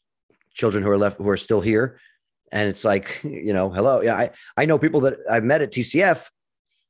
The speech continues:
at Compassionate Friends who lost a child, and they go, "I, I don't e-, I, I didn't even know they had other children." I, I, you know, I'm, I'm, I'm really lucky that I had, that, that I, that I had a lot of those things in place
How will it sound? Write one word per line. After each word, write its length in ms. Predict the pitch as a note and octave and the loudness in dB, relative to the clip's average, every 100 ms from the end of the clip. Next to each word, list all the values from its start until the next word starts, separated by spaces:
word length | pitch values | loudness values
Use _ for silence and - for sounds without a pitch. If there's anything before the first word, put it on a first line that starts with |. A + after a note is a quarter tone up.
| _ | _
at 120 | B2 - | -8 -2
Compassionate 420 | B2+ C3 C#3+ C3+ | 0 2 0 0
Friends 240 | F3 E3 | 0 2
who 80 | C#3+ | 2
lost 280 | C#3 C3 C3 | 2 2 0
a 40 | |
child, 440 | - A2 A#2+ B2 - _ _ _ _ | 0 2 2 0 -6 _ _ _ _
and 180 | B2+ B2 | -2 2
they 80 | B2+ | 2
go, 200 | B2+ C#3 | 2 2
"I, 400 | - - F2 C3+ | 0 -4 0 2
I 20 | |
don't 180 | D#3 D#3+ | 2 2
e-, 80 | - - - | 0 -4 -2
I, 100 | A2+ | 0
I 40 | |
didn't 180 | D3+ E3 | 2 2
even 180 | E3 E3 | 4 4
know 180 | F#3+ A#3 | 4 4
they 120 | D#3+ | 4
had 140 | C3 | 2
other 140 | A2+ G2+ | 2 0
children." 360 | G#2+ F2 D#2 - _ _ _ _ _ _ _ _ _ _ _ _ - | -2 -2 -4 -14 _ _ _ _ _ _ _ _ _ _ _ _ -16
I, 340 | G2 E3+ - - | -12 -10 -10 -8
I, 40 | |
you 120 | D#3+ | -4
know, 120 | C#3+ C#3 | -2 0
I'm, 240 | C#3+ C#3+ - | 0 -2 0
I'm, 240 | D3+ D3+ | 0 0
I'm 160 | D3 E3 | 2 4
really 220 | E3+ D#3 | 4 4
lucky 300 | D#3 D#3+ C3 | 2 2 0
that 120 | B2 | 2
I 80 | A2+ | 2
had, 300 | B2+ C3+ A#2+ | 2 2 2
that, 220 | B2+ A2+ | 0 0
that 120 | C3 | 0
I, 200 | B2 B2 A2 | 2 2 2
that 100 | A2+ | 0
I 80 | |
had 200 | G#2+ C3+ | 2 2
a 40 | C3+ | 4
lot 200 | B2 B2+ | 4 4
of 120 | A#2+ | 4
those 420 | A#2 A#2 G#2 - A#2+ | 2 2 -2 -6 -2
things 320 | A2 G#2 G2+ | -2 -2 -4
in 100 | G2 | -4
place 560 | A2 G#2+ - - - | 0 0 -2 -10 -14